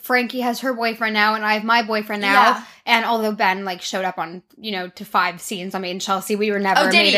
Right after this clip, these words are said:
Speaker 1: in, yeah, yeah, yeah. We were never Made in Chelsea couple at all. Like, we were, like, genuine, just him and I alone. Like, we didn't meet on Made in Chelsea. We, we were just, like, it's us. You know what I mean? Like, he came on a little bit to help me out, and then we were both kind of like,
Speaker 2: Nah. <laughs>
Speaker 1: "Yeah,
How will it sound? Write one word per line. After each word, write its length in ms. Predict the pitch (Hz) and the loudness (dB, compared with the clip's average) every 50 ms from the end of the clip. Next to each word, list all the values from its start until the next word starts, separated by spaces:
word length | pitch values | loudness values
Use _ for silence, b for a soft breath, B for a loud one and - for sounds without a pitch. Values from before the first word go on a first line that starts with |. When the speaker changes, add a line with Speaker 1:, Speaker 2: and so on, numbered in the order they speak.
| 196 196 | 2 2
Speaker 1:
in, 60 | 214 | 4
yeah, 140 | 240 220 208 | 4 4 6
yeah, 100 | 202 196 | 6 4
yeah. 180 | 190 180 180 185 B B B B B B | 4 4 2 0 B B B B B B
We 100 | - 247 | 2 4
were 80 | 240 233 | 4 6
never 180 | 226 214 202 202 | 6 4 4 4
Made 140 | 202 196 | 4 2
in 80 | 196 196 | 0 -2
Chelsea 320 | 190 - 202 196 190 - 190 | -2 -2 -4 -4 -2 -4 -6
couple 280 | - 214 185 - 185 170 175 | -2 -4 -2 0 2 2 2
at 80 | 185 185 | 2 2
all. 220 | 190 170 147 185 | 2 2 2 2
Like, 240 | 202 196 196 196 - | 2 0 0 0 -2
we 160 | 208 226 214 | -4 -2 0
were, 340 | 202 196 202 196 196 196 196 - - | 0 0 0 0 -2 -4 -8 -10 -2
like, 280 | - 214 196 180 196 196 | 0 0 0 0 -4 -4
genuine, 600 | - 226 208 208 208 202 196 190 185 185 190 190 | 0 2 2 2 2 0 0 -2 -2 -2 -4 -6
just 240 | - 202 190 - - | -6 -6 -6 -6 -8
him 180 | - - 214 202 | -8 -6 -4 -4
and 100 | 196 190 | -2 2
I 180 | 190 180 180 180 | 2 2 2 0
alone. 360 | 185 185 180 170 175 185 196 | 0 -2 -2 -2 -2 -2 -2
Like, 220 | 190 185 185 - | -2 -4 -4 -4
we 340 | - 226 214 208 196 190 196 B B B B | -6 -2 0 0 0 0 -4 B B B B
didn't 280 | - 214 202 196 190 202 | -2 -2 -2 -2 -2 2
meet 160 | 233 294 320 | 4 4 4
on 120 | 320 311 294 | 4 4 2
Made 100 | 285 285 | 2 2
in 80 | 285 277 | 0 0
Chelsea. 440 | - 294 277 262 269 - 269 262 | 0 0 -2 -2 0 0 0 2
We, 200 | 254 247 220 190 - | 2 0 -2 -4 -4
we 180 | 220 262 269 214 | -4 -4 -4 -4
were 180 | 226 262 302 | 0 0 0
just, 220 | 269 294 302 - - | 2 2 0 0 2
like, 180 | 269 240 233 | 2 2 2
it's 160 | - 240 220 - | 0 -4 0 2
us. 320 | 226 214 - 214 - - | 2 2 2 0 -4 -2
You 80 | 262 240 | -2 0
know 80 | 233 | 0
what 60 | 233 | 2
I 80 | 233 240 | 0 0
mean? 220 | 247 247 254 254 | 0 0 0 0
Like, 100 | 262 269 | -2 -2
he 140 | - 277 269 | -2 -2 -4
came 180 | 269 285 269 254 | -2 0 2 2
on 100 | 247 240 | 4 4
a 60 | 233 | 2
little 220 | 214 220 220 226 | 2 4 2 4
bit 140 | 214 220 214 | 2 2 -4
to 100 | 220 214 | -4 -4
help 180 | 202 208 208 214 | 0 0 -2 0
me 140 | 220 208 202 | 0 2 4
out, 200 | 202 196 202 202 | 4 4 4 2
and 100 | 214 202 | 0 -2
then 100 | 202 202 | -2 -2
we 80 | 202 196 | -2 -4
were 80 | 196 | -4
both 240 | 185 202 196 185 - | -4 -4 -4 -4 -6
kind 240 | - - 208 202 196 | -6 -8 -6 -6 -6
of 80 | 185 | -6
like, 300 | 190 190 190 202 - - b b b b | -6 -4 -6 -6 -8 -12 b b b b
Speaker 2:
Nah. 320 | b 220 220 - - - 214 - - - | b -2 4 6 6 6 4 2 -6 -10
<laughs> 0 | 269 269 - | -10 -6 -4
Speaker 1:
"Yeah, 600 | - 320 302 415 453 453 440 427 427 427 427 | -2 0 4 6 8 8 8 10 8 8 8